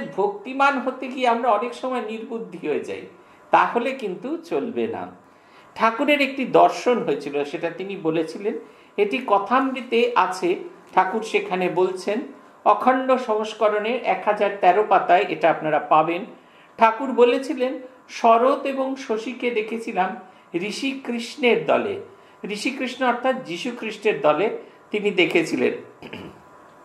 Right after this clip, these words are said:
শশীকে আদর করে তিনি দক্ষিণেশ্বরে থাকতে বলতেন, কিন্তু অধ্যয়নের জন্য তার পক্ষে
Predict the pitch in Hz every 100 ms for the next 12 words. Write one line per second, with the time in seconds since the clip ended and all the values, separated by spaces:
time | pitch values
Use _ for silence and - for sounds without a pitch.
0 | - - - - - - - - - -
1 | - - - - 175 - 220 254 277 277
2 | - 196 202 254 269 269 233 - - 208
3 | 214 196 202 208 233 233 233 220 214 190
4 | 185 - 254 233 220 220 254 277 226 214
5 | 214 - 185 - 240 285 294 233 156 135
6 | 151 - - - - - 175 180 180 214
7 | 214 - 262 294